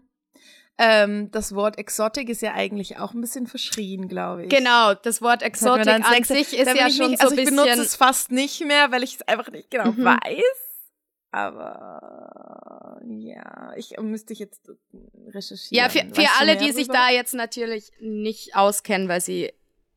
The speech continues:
Speaker 2: sich jetzt nicht in der Pole-Welt irgendwie be-, befinden. Also
Speaker 1: Mhm.
Speaker 2: jahrelang wurde jetzt eigentlich, äh, wie soll man das nennen? Erotisch, äh, sexy Tanzen mit Heels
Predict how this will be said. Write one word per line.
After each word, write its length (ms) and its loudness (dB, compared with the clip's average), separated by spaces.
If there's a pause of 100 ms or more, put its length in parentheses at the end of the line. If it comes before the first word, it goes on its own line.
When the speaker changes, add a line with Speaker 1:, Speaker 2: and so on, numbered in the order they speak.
(180)
Speaker 2:
sich 200 -16
jetzt 200 -4
nicht 160 -6
in 80 -4
der 80 -2
Pole-Welt 680 0
irgendwie 340 -4
be-, 200 -2
befinden. 520 -6
Also 300 -2
Speaker 1:
Mhm. 260 -4
Speaker 2:
jahrelang 600 2
wurde 280 -2
jetzt 340 -2
eigentlich, 420 -2 (1120)
äh, 80 0 (220)
wie 80 2
soll 160 4
man 120 4
das 200 0
nennen? 320 4
Erotisch, 960 2
äh, 460 2
sexy 520 -2
Tanzen 460 0
mit 160 -2
Heels 720 0